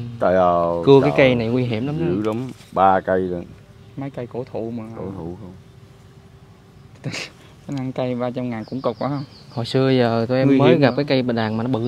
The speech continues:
Speaker 2: vậy luôn á.
Speaker 1: Ừ. Còn cái nhánh cuối cùng không mà nó gì?
Speaker 2: Dạ.
Speaker 1: Nghiệp lắm.
Speaker 2: Cái lúc mà anh hay tin đó là anh ở đâu?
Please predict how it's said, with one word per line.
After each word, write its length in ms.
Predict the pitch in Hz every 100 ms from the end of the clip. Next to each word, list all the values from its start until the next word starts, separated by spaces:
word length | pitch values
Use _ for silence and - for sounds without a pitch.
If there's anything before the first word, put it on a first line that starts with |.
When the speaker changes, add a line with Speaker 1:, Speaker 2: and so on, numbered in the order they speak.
| 120
Speaker 2:
vậy 120 | 117
luôn 140 | 120
á. 60 | 85 87
Speaker 1:
Ừ. 60 | 90 - - - - - - - - - - - - - - - - - - - - - - - - - - - - -
Còn 180 | 92 90
cái 80 | 117
nhánh 140 | 143
cuối 140 | 139 156
cùng 220 | 95 90
không 340 | 92 110 110 107
mà 40 | 98 117
nó 20 |
gì? 380 | 104 110 127 120
Speaker 2:
Dạ. 180 | 107 107 113 - - - - - 101
Speaker 1:
Nghiệp 140 | 90
lắm. 120 | 104 117 - - - - - - - - - -
Speaker 2:
Cái 80 | 151
lúc 120 | 180
mà 80 | 131
anh 100 | 131
hay 120 | 131
tin 200 | 139 131
đó 60 | 147
là 60 |
anh 100 | 117
ở 60 | 135
đâu? 200 | 131